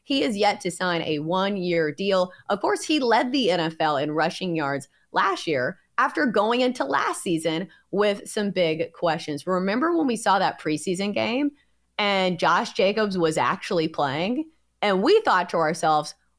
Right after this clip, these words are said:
"Oh my God, what's going on?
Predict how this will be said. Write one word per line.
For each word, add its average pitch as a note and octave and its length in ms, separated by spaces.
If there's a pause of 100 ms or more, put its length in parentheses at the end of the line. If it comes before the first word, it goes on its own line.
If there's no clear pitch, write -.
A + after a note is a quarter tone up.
(100)
"Oh G3 240
my G3+ 240
God, F3 540 (260)
what's F#3+ 400
going G#3+ 420
on? F#3+ 400